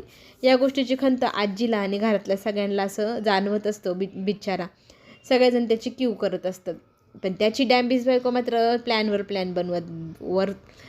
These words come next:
फिरत असते. इथे ती आपल्या नागराज काकाकडे गेलेली असते, त्यांना म्हणू लागते की, "आपल्याला काहीतरी लवकर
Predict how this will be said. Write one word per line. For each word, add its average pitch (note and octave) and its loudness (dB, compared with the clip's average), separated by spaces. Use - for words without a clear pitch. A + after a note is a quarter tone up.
फिरत B3+ 4
असते. A#3+ 0
इथे B3 0
ती C4+ 2
आपल्या B3+ 2
नागराज G#3 2
काकाकडे G3 -2
गेलेली G3 0
असते, G3 -2
त्यांना G3+ 0
म्हणू G3+ 2
लागते G3 0
की, G3 2
"आपल्याला F#3 0
काहीतरी F#3 0
लवकर F3+ 0